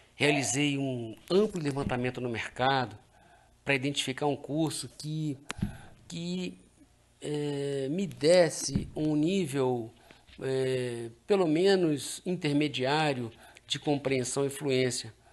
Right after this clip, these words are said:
para que eu pudesse me virar no exterior. De todos os cursos que eu pesquisei,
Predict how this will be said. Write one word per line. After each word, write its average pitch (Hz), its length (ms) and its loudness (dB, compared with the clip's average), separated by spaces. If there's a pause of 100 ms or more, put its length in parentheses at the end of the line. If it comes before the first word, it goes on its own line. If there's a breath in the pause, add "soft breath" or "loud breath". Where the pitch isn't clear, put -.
(320 soft breath)
para 123 120 -4
que - 80 -10
eu 120 40 -10
pudesse 127 320 0
me 127 80 -2
virar 123 300 -2
no 120 80 -2
exterior. 117 480 -4 (1800 loud breath)
De 143 140 0
todos 240 380 0
os - 80 -4
cursos 185 260 -4
que - 60 -4
eu 156 40 -4
pesquisei, 135 720 -4